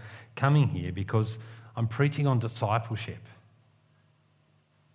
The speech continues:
Discipleship that happens in the everyday normality of our lives.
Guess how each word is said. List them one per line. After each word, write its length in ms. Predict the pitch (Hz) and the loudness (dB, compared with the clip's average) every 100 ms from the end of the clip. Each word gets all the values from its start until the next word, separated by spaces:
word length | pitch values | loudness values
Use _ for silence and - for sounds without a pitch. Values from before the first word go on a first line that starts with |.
| _ | _
Discipleship 800 | - 117 - 131 135 131 117 123 | -6 -6 0 2 2 0 -4 -4
that 100 | 117 | -2
happens 420 | 113 123 123 113 113 | 0 0 2 2 2
in 160 | 110 | 2
the 220 | 104 104 104 - | 2 0 -4 -2
everyday 800 | 123 135 123 135 123 113 110 110 | 2 2 2 0 0 2 2 2
normality 1080 | 104 101 104 110 110 110 107 110 113 - | 2 2 2 4 4 2 2 2 0 -2
of 120 | 87 87 | -8 -10
our 200 | 87 85 | -12 -10
lives. 640 | 87 85 78 82 - - | -10 -10 -12 -18 -20 -20